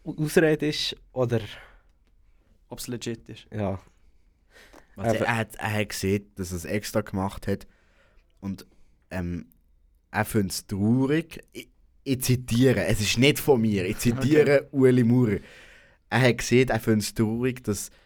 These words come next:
Speaker 3: dass die Gesellschaft jetzt so extrem über das redet, dass das so extrem hohe Wellen geschlagen hat.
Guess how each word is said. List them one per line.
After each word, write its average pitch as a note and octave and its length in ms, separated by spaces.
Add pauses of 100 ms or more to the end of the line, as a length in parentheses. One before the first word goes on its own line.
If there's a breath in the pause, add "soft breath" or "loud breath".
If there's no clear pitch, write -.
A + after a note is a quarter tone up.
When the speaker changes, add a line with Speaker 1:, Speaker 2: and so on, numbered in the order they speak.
(440)
Speaker 3:
dass G2+ 200
die - 140
Gesellschaft G#2 800
jetzt - 320
so A2 220
extrem G2 680
über F2+ 200
das F2+ 260
redet, E2 360
dass E2+ 140
das F#2+ 180
so G2+ 100
extrem F#2 580
hohe F2 240
Wellen E2 280
geschlagen E2 460
hat. D#2 180